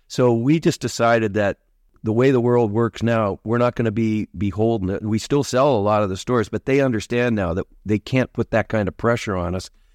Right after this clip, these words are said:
'cause nobody will agree to that. The internet, obviously, I always joke, uh, years ago, I said, "The internet's gonna be really big one day." And, um, yeah, so it's, uh, it's our,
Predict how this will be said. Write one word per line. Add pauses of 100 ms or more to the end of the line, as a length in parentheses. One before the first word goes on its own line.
(100)
'cause (220)
nobody (100)
will
agree
to
that.
The
internet, (260)
obviously, (340)
I
always
joke, (460)
uh,
years
ago,
I
said,
"The
internet's
gonna
be
really
big
one
day." (240)
And,
um, (100)
yeah,
so
it's,
uh, (400)
it's
our,